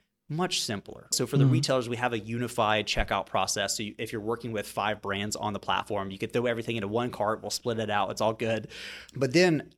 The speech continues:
Speaker 1: it's not just making your current operations more seamless. It's also thinking through, how do we grow that arm for you? So we do have a marketplace aspect.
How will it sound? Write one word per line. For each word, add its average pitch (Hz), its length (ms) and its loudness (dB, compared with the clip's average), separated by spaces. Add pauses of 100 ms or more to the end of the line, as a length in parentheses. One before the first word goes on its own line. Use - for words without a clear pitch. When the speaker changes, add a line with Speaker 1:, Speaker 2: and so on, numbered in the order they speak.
(240)
Speaker 1:
it's - 200 -2
not 214 120 2
just 214 320 0
making 135 420 0
your 113 120 -2
current - 300 -6
operations 110 880 0 (160)
more 123 180 -2
seamless. 120 800 2
It's 120 160 -4
also 151 340 0
thinking 127 360 -6
through, 117 140 -4
how 127 100 -4
do 165 40 -4
we 180 100 -2
grow 104 720 0 (360)
that 113 180 0
arm 104 300 -2
for 107 260 -2
you? 87 200 -6
So 147 140 4
we 139 120 2
do 156 120 6
have 156 120 4
a 135 60 0
marketplace 113 560 -2
aspect. - 440 -4